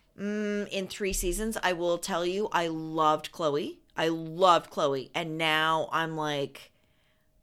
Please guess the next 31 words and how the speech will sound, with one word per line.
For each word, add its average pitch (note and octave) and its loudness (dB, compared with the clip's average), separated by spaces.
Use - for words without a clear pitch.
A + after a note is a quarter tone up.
"Oh, F#3 2
God, C#3 -2
she's E3 -4
just D#3+ -4
got - -6
sucked - -4
into D3 -2
all C#3+ 0
the C#3+ -2
other C#3 -4
shit." - -4
You G3 -2
know G3 6
what G3 4
I F#3+ 0
mean? F3 -2
Like, E3+ -2
I F#3+ 4
loved G3+ 2
her A#3+ -2
when A#3 -4
she A3 -6
was G3+ -6
with G#3+ -10
Lamar A#3 0
and D#3 -6
she F#3 -6
was F3 -6
a F#3+ -8
normal F#3 -2
person. F3 -4